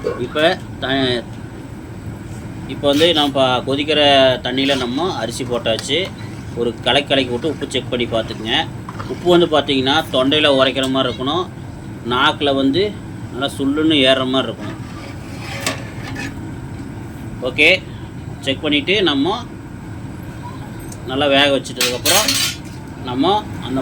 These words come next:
மசாலா, நம்ம பிரியாணி மசாலா இருக்குல்லங்க, அதில் வந்து போட்டுக்கலாம்,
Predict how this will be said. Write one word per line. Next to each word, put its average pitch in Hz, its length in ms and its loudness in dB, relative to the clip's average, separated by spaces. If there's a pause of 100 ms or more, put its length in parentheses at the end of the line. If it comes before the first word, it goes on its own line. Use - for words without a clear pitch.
(100)
மசாலா, 165 440 6
நம்ம 143 160 2 (520)
பிரியாணி 156 340 6
மசாலா 135 240 2
இருக்குல்லங்க, 123 380 -2 (240)
அதில் 113 240 -2
வந்து 147 200 -2
போட்டுக்கலாம், 120 480 -2